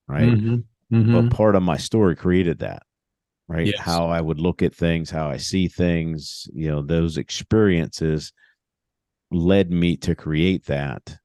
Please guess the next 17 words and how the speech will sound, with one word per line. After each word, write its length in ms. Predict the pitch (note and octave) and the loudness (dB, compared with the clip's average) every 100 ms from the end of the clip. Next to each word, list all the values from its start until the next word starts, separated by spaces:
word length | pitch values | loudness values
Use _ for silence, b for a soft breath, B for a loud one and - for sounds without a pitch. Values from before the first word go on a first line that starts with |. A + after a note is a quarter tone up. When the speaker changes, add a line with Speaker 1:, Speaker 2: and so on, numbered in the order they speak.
| _ | _
Speaker 1:
And 320 | - D#2 D2+ - | -4 -2 -2 -2
I 80 | F#2 | -2
just 260 | F#2 - | -2 -2
learned 300 | F#2 F2+ E2+ | 0 0 -2
how, 160 | - E2 - - | -6 -8 -10 -12
I 100 | - | -6
just 200 | G2+ G#2+ | -4 -2
had 180 | - G2+ | -2 -2
to 60 | E2+ | -2
learn 460 | D#2+ F#2+ F#2+ F2+ | -2 0 0 0
how 400 | C#2+ - F2+ F2+ | -4 -6 -2 -2
to 180 | F2 F2 | -2 -4
utilize 760 | D2 D#2 G#2 G2+ E2+ C#2+ C2+ C#2+ | -6 0 2 4 4 0 -4 -4
that 320 | D2 C#2 - - | -2 -2 -4 -6
in 180 | F2 D#2+ | -4 0
a 260 | D#2+ D2+ C#2 b b b b _ | 0 -2 -6 b b b b _
responsible, 1200 | E2+ E2+ - - F2+ F#2+ - G2+ E2 F2 E2+ D#2+ | -4 -4 -6 -2 0 0 0 -2 0 0 0 -2